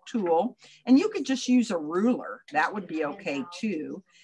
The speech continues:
This is wraps per inch. And, um, what you would do is you would take your yarn and then you would just, you don't want to pull it tight like that. You just are gonna let it naturally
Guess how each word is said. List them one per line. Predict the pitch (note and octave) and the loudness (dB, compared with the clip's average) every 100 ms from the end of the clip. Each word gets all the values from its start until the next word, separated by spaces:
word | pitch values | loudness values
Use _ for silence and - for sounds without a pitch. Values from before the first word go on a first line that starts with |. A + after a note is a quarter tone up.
| _ _ _ _ - | _ _ _ _ -8
This | |
is | C#4 A#3 | -6 -4
wraps | F3+ E3 E3 C#3+ D3+ - - - - | -4 0 2 2 0 -4 -14 -20 -6
per | F#3 F3 F3 | -2 -2 -4
inch. | F3 D#3 A#2+ - - - - - _ _ _ _ F3+ | -8 -8 -10 -14 -12 -12 -12 -16 _ _ _ _ -10
And, | F#3 F3+ F3 F3 E3+ - | -4 -2 -2 -2 -6 -2
um, | F3 E3+ D#3 D3+ C#3 - _ - - | 2 2 0 -4 -14 -18 _ -20 -4
what | F#3 B3+ - | 2 2 2
you | C4 G#3 | 2 2
would | G3+ E3 | -2 -6
do | F#3 F4+ C#4 | -2 2 2
is | E3+ D#3+ | 0 -4
you | G#3 | -6
would | F#3 F3+ - | -4 -6 -10
take | - G#3 B3 - | -6 -4 -6 -8
your | G3+ G3 F3+ F3 F3 G#3+ C#4+ _ _ _ | -10 -6 0 2 2 0 -6 _ _ _
yarn | F3+ A3 F3+ D#3+ D3 C#3+ G#3+ C4 - | 0 2 2 2 2 0 0 -2 -4
and | F#3+ G3 | -6 -2
then | G#3 | 0
you | G#3 A3+ | 2 2
would | G#3 - - _ - | 0 -6 -12 _ -16
just, | F#3 A3+ B3 D4+ - - - | -2 2 4 2 -6 -18 -16
you | F3 F#3 | -8 -2
don't | G3 | 0
want | G#3+ A#3 - | 2 0 -2
to | |
pull | - A#3+ | -2 -2
it | A#3+ | -2
tight | - C4 G3 - - | -6 -2 -2 -4 -8
like | - F3 - | -6 -4 0
that. | A#3 D3 C#3 A3+ - _ F#3 - - - | 2 2 0 -2 -4 _ -20 -20 -16 -4
You | G3+ | -2
just | G3+ A3+ | 0 0
are | B3 | 0
gonna | G#3 F#3+ F3+ | 0 2 2
let | F#3 F#3 | 6 6
it | F3 E3+ | 4 -8
naturally | E3+ F3 F#3 G#3+ - C4 C#4 | -4 0 0 0 -4 -4 -4